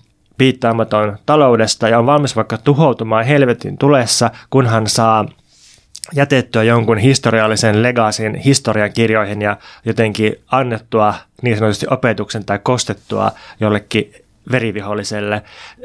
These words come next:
Sehän voi olla rationaalista myös, koska siis si-, siinä on päämäärä, sit otetaan keinot, joilla tähdätään siihen päämäärään,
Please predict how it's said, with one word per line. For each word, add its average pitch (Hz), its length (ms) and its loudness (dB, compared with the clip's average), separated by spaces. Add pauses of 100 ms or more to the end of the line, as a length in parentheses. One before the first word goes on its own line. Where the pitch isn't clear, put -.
(280)
Sehän 156 240 0
voi 165 160 6
olla 156 140 6
rationaalista 131 600 0
myös, 123 220 2
koska - 220 -2
siis 120 160 0
si-, - 120 -2
siinä 139 160 2
on 107 80 -2
päämäärä, 139 560 2 (340)
sit 127 160 -4
otetaan 117 340 0
keinot, 135 420 0
joilla 120 160 4
tähdätään 117 420 -4
siihen 110 220 -4
päämäärään, 107 720 -2